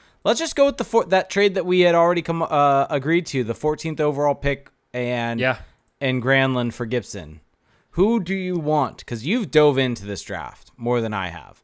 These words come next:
Speaker 2: At
Speaker 1: Who
Speaker 2: number
Speaker 1: would you want at
Speaker 2: fourteen?
Speaker 1: fourteen?
Speaker 2: Huh. I mean, at that range, you can probably get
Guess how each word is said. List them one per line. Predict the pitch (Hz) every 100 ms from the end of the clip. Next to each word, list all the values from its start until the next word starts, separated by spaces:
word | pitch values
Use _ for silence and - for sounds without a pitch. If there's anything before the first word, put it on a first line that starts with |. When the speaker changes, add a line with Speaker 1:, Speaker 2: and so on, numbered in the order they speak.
| -
Speaker 2:
At | 127
Speaker 1:
Who | 143
Speaker 2:
number | 139 185
Speaker 1:
would | 208
you | 226
want | 196 160 147
at | 185
Speaker 2:
fourteen? | 131 113 - 101 80 -
Speaker 1:
fourteen? | _ _ _ _ - _ _ _ _ _ _ _ _
Speaker 2:
Huh. | _ - 160 113 101 _ _ _ _ _ _ _ _ _ _ _ _ _ _ _
I | 127
mean, | 143 147
at | 135 -
that | 139 185 139
range, | 120 139 120 104 107
you | 127
can | 170
probably | 131 120 127 131 127
get | 104 110 110 98